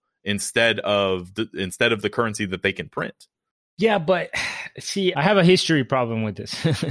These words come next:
Speaker 2: <laughs> you know?
Speaker 1: Ah, yes.
Speaker 2: And it's like
Speaker 1: History.
Speaker 2: Yeah, like, one of the things that I talked about in the first, uh, fireside chat,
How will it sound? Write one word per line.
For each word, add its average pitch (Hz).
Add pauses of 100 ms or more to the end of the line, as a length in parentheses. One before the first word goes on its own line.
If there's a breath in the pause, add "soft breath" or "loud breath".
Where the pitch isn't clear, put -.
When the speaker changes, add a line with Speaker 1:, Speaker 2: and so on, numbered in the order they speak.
(120)
Speaker 2:
<laughs> -
you 156
know? 160 (120)
Speaker 1:
Ah, 107
yes. 95
Speaker 2:
And 156
it's 160
like 156
Speaker 1:
History. 87 (440)
Speaker 2:
Yeah, 151 (120)
like, 165 (220)
one 165
of 220
the 226
things 196
that 165
I 139
talked 147
about 131
in 127
the 120
first, 127
uh, 123
fireside 131
chat, 117